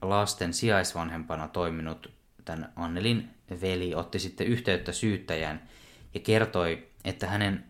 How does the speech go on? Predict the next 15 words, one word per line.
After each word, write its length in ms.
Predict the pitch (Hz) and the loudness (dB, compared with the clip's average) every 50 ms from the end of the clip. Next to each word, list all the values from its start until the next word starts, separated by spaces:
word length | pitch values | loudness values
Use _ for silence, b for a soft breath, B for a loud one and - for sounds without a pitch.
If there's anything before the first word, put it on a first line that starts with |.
| - | -12
huolettavanaan 800 | - 95 107 113 113 104 92 - - 92 85 82 82 82 80 80 80 | -4 2 4 6 6 6 4 2 0 0 0 0 0 0 -2 -2 -2
olevat 380 | 82 85 85 82 85 82 - - | 0 0 0 0 -2 -4 -4 -2
Auerin 560 | 92 92 92 92 92 90 87 82 82 82 - | 0 2 2 4 2 2 0 -2 -4 -6 -8
kolme 340 | - - 98 98 92 90 90 | -4 0 2 2 2 2 2
nuorinta 480 | 92 104 104 101 90 87 80 80 80 78 | 2 4 4 4 4 2 0 0 0 0
lasta 380 | 82 85 - - - - 87 - b b b b b b b b b | 0 0 0 -2 -4 -4 -6 -8 b b b b b b b b b
olivat 300 | - 90 87 87 87 - | 0 2 2 2 2 2
kertoneet 540 | - 104 104 101 - 90 85 80 80 - - | 4 4 4 4 2 -2 -2 -2 -4 -4 -2
uusia 400 | 107 107 107 101 - 87 82 85 | 0 0 0 0 0 -2 0 2
väitteitä 600 | 92 92 90 87 - - - 78 76 - - 82 | 2 2 2 2 -2 -6 -12 -10 -10 -6 -6 -4
muun 220 | 82 82 82 85 | -4 -2 -2 -2
muassa 460 | 85 82 78 82 - - - 92 - - - _ - | -2 -4 -4 -4 -4 -4 -4 -4 -6 -8 -14 _ -6
tästä 260 | 90 87 - - 90 | -6 -4 -4 -4 -4
surmayöstä 760 | - 101 95 90 87 82 76 78 80 82 80 - - - 82 - - - - B B B B B B B B B B B - | -2 -2 0 0 -2 -4 -4 -4 -4 -4 -4 -4 -6 -8 -10 -12 -12 -20 -20 B B B B B B B B B B B 0
ja 260 | 90 85 - - - | 2 2 2 0 -6